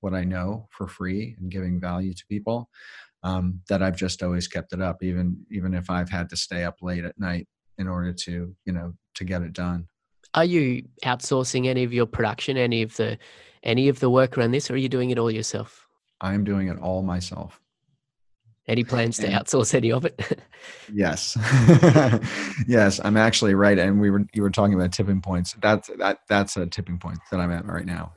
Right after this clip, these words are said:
Speaker 1: is that I, I am, um, actively looking for someone to help me with my, um, social media content production.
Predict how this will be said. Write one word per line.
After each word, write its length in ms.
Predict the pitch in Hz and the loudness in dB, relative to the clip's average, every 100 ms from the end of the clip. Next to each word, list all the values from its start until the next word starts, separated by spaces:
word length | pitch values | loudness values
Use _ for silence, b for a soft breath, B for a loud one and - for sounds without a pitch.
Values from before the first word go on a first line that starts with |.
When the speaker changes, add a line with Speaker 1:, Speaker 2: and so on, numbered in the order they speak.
| - | -8
Speaker 1:
is 100 | 98 | -2
that 200 | 95 87 | -2 -2
I, 120 | 90 92 - | -2 -4 -4
I 160 | 95 90 | -2 0
am, 360 | 90 87 87 B B B B | 0 -2 -4 B B B B
um, 240 | 90 87 82 | -4 -2 -2
actively 540 | 98 98 95 82 87 87 | -2 -2 -4 -6 -6 -4
looking 360 | 92 92 87 | -4 -4 -6
for 160 | 87 87 | -6 -6
someone 380 | - 90 87 85 | -4 -4 -4 -4
to 100 | 95 | -6
help 180 | 87 87 | -6 -6
me 100 | 90 | -8
with 240 | 90 87 | -8 -6
my, 380 | 90 85 85 87 _ | -6 -4 -6 -12 _
um, 280 | 92 87 87 - | -8 -8 -10 -10
social 340 | 101 95 92 | -8 -6 -6
media 520 | 92 90 95 90 87 - _ - | -4 -2 -2 -4 -6 -10 _ -10
content 600 | - 90 87 90 87 - | -4 -4 -4 -4 -6 -10
production. 600 | - 95 87 87 92 82 | -10 -6 -4 -6 -10 -12